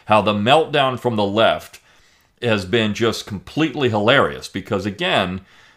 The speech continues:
their policy arm, which is the Supreme Court, is now not working the way they think it should. And it's been going on like this. I mean,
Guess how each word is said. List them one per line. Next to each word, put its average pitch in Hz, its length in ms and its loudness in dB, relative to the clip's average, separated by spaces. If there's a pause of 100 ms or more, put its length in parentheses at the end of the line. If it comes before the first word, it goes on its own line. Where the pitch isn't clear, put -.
(100)
their 110 460 2
policy 147 720 0
arm, 73 440 -8
which 95 160 -6
is 101 260 -6
the 113 100 -4
Supreme 131 480 -2
Court, 98 360 0 (200)
is 85 180 -8
now 117 200 4
not 113 280 0
working 131 360 2
the 117 80 2
way 117 180 4
they 117 160 4
think 120 240 -2
it - 100 -12
should. - 260 -12 (400)
And 190 100 -4
it's 226 100 -2
been 190 140 2
going 180 240 4
on 160 200 6
like 104 240 2
this. 80 220 -6
I - 20 -12
mean, 101 220 -6